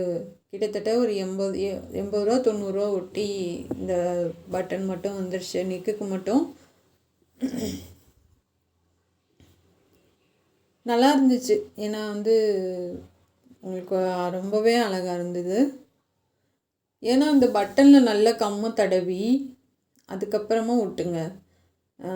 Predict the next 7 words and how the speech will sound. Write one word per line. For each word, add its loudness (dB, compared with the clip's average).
அப்பதான் 2
வந்து -2
ரொம்ப -6
நல்லாயிருக்கு. -2
ஏ-, 2
ஏன்னா 8
வந்து 2